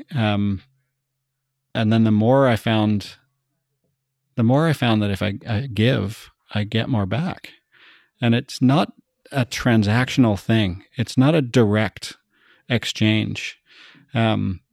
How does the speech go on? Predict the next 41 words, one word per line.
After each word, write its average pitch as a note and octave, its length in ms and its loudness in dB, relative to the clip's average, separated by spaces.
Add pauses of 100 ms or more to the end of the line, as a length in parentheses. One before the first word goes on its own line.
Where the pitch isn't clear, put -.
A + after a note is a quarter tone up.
(180)
but A#2 160 -4
showing D#3 380 2
up A#2 160 -4
generously C3 880 0
and G#2+ 340 0 (120)
providing G#2+ 580 0
into A2+ 320 0
community, A2+ 720 -2
whether A2+ 260 0
that A2 160 -2
community A2 500 0
is G2+ 360 -6
a A2+ 60 -6
family A#2+ 520 -2
or G#2 260 -6
an G2+ 80 -4
organization G#2 920 -2
or, G2+ 440 -4 (200)
you B2+ 100 -6
know, F#2+ 200 -4
a, F2+ 100 -8 (840)
a A#2 80 -8
community G#2+ 520 2
as G2 120 -2
we G2+ 80 0
typically A#2 460 -2
think A2+ 220 -2
of A#2+ 100 0
it B2+ 220 -2
as B2+ 120 -4
a A2 60 0
local G2+ 540 2 (100)
group - 520 0
or A2+ 140 0
a G#2 60 0
community A2+ 460 2
of G2 160 -6
practice A2 640 -4
across G#2+ 380 -8
an G#2+ 80 -2
industry, C#3 560 -2